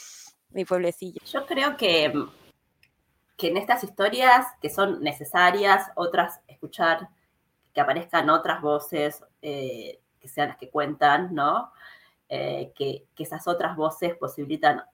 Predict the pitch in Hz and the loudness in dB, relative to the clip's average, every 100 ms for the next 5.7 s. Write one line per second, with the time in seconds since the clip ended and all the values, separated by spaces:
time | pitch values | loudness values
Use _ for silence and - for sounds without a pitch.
0 | - 175 170 160 - 165 151 139 - 185 | -4 -2 0 -2 -2 0 0 0 0 2
1 | 160 165 165 185 - _ _ _ _ _ | 4 4 4 2 -4 _ _ _ _ _
2 | 165 165 156 151 151 _ - 165 185 - | -4 2 4 4 -2 _ -2 -2 -2 -6
3 | - 170 - 233 254 214 190 - 208 208 | -6 -6 -2 -2 0 0 -2 -4 -2 0
4 | 196 180 196 196 185 175 175 - - _ | 0 -2 2 2 4 2 -2 -4 -10 _
5 | - 170 156 156 147 143 135 | -2 0 2 2 0 -6 -8